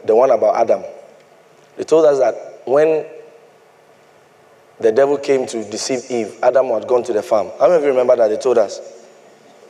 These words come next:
But it's not true. When you go in the Bible, you see that Adam was there. So the Bible actually says that Adam was not deceived, Eve was deceived. Adam knew what he was doing.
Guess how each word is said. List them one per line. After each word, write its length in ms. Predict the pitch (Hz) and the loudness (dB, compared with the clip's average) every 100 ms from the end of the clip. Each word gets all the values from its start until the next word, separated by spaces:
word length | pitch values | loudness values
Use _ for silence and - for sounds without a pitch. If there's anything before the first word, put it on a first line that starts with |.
| - _ | -20 _
But 120 | 131 | 0
it's 100 | 123 | 0
not 160 | 160 151 | -2 -4
true. 240 | - 113 - - - _ _ _ _ _ _ _ _ - | -4 -8 -8 -20 -20 _ _ _ _ _ _ _ _ 0
When 160 | 120 | 0
you 60 | 123 | 2
go 80 | 175 | 2
in 100 | 160 | 2
the 60 | |
Bible, 340 | 120 127 123 127 | 2 2 0 -4
you 80 | |
see 180 | 117 165 | -6 -4
that 200 | 139 117 - - - - _ - _ _ | 0 0 -2 -16 -20 -20 _ -20 _ _
Adam 480 | 160 190 196 196 202 - - - - _ _ _ _ _ _ _ _ | 0 2 2 0 -6 -12 -20 -20 -20 _ _ _ _ _ _ _ _
was 360 | 131 139 - 127 | 0 0 0 2
there. 420 | 175 120 - - - - - | 4 2 -4 -12 -16 -20 -20
So 160 | - 127 | -12 -4
the 80 | 120 | 2
Bible 220 | 160 170 | 2 4
actually 320 | 151 151 143 | 0 -2 -6
says 260 | - 143 135 | -4 -4 0
that 360 | 123 113 - - | -2 -2 -14 -2
Adam 260 | 156 156 151 | 2 2 0
was 580 | 123 - - - - _ _ _ - | -2 -4 -14 -20 -20 _ _ _ -4
not 320 | 143 202 - | 0 0 0
deceived, 560 | 139 - 156 127 117 - | -8 -8 -8 -8 -10 -8
Eve 140 | 156 | -4
was 200 | 135 120 | -2 -2
deceived. 380 | 113 120 147 117 | -4 -8 -8 -8
Adam 340 | - 175 214 196 | -2 0 0 0
knew 140 | 180 | -2
what 160 | 165 156 | 0 0
he 60 | |
was 180 | 131 113 | 0 -2
doing. 300 | 113 127 110 | -4 -4 -4